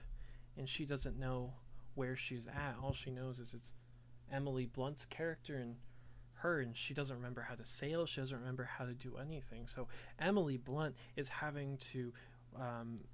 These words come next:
finish sailing, and they're in the middle of the sea, um, try to get the boat to land, trying to find land, while also having to nurse Margot Robbie back to health. Well, you see, the thing is, is that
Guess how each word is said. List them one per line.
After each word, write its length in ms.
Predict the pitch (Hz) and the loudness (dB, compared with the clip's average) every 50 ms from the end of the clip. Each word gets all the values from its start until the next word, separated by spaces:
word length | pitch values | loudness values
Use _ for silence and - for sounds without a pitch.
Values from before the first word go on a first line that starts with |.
| - - | -8 -8
finish 520 | - - - 180 196 196 165 139 131 - | -6 0 6 8 10 10 8 8 6 4
sailing, 600 | - - - - 156 175 190 175 135 123 131 135 | 2 2 4 4 6 6 6 6 6 6 4 4
and 120 | 147 156 151 | 4 4 6
they're 120 | 151 156 | 6 8
in 140 | 170 180 170 | 8 8 6
the 80 | 151 | 6
middle 280 | 147 160 170 170 170 165 | 6 6 6 6 6 6
of 140 | 156 147 139 | 4 4 4
the 80 | 131 127 | 2 2
sea, 440 | - - - 185 185 175 147 139 - - - - - - - - | 2 4 6 6 6 6 6 2 0 -4 -12 -14 -14 -12 -6 -2
um, 460 | 143 139 139 135 135 135 135 131 - - - - - | 2 4 4 4 4 4 2 0 -2 -4 -10 -10 -4
try 220 | - - 180 185 175 | 2 6 8 8 8
to 240 | 160 143 131 127 - - - 160 | 8 8 6 4 2 0 -2 2
get 180 | - 208 - - | 2 2 4 4
the 60 | 160 | 2
boat 380 | 139 131 147 175 185 175 - - | 2 6 8 8 8 8 6 0
to 140 | - 151 135 | -2 0 2
land, 500 | 127 139 170 180 180 180 175 175 175 - - - - | 2 4 4 6 6 6 4 2 0 -2 -4 -12 -4
trying 160 | - - 165 135 | 2 2 2 2
to 60 | 117 | 2
find 420 | - - - 165 165 185 190 185 180 | -2 -2 2 4 6 6 8 8 6
land, 240 | 185 185 185 185 185 - - - - | 6 6 4 4 2 -2 -4 4 8
while 120 | 156 156 - | 10 10 10
also 380 | - 165 175 175 - - 156 | 10 6 6 6 4 2 2
having 380 | 143 - 156 160 160 160 147 143 | 2 2 0 0 0 0 0 0
to 80 | 135 | 0
nurse 300 | 131 143 147 143 135 - - | 0 0 0 0 -2 -4 -2
Margot 280 | 127 131 143 143 135 131 | -2 -2 0 2 2 2
Robbie 480 | 127 120 127 135 135 127 127 123 120 123 - - - - - - 135 | 2 2 2 2 2 2 2 0 -2 -4 -8 -14 -16 -16 -10 -4 0
back 260 | 131 131 135 - - | 2 2 2 0 -2
to 100 | - 127 | -8 -8
health. 280 | - - 139 131 110 - - | -4 0 0 0 0 0 0
Well, 200 | - 131 123 123 - - - - - - | 2 2 2 2 0 -4 -8 -8 -6 -4
you 60 | - | -2
see, 160 | - - 180 | -2 0 2
the 120 | 175 156 139 | 2 2 0
thing 260 | - - 170 170 156 | 0 0 0 2 2
is, 180 | 147 160 160 139 | 2 2 2 0
is 120 | 131 123 127 | 0 -2 0
that 240 | 127 127 127 123 | 2 2 2 2